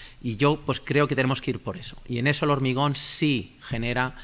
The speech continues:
eh, una oportunidad elevada, sí mantiene, digamos, el confort térmico,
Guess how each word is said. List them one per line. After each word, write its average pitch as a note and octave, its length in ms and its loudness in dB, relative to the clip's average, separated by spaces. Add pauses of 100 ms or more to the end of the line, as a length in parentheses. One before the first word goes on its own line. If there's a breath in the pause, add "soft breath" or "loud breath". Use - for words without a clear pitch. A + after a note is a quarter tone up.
(360 loud breath)
eh, A2+ 360 -4
una B2 220 0
oportunidad A#2 500 -2
elevada, A#2+ 480 2
sí - 260 0
mantiene, A#2+ 540 0
digamos, A2+ 340 -4
el A2+ 80 -6
confort A#2 400 -4
térmico, A#2+ 540 -2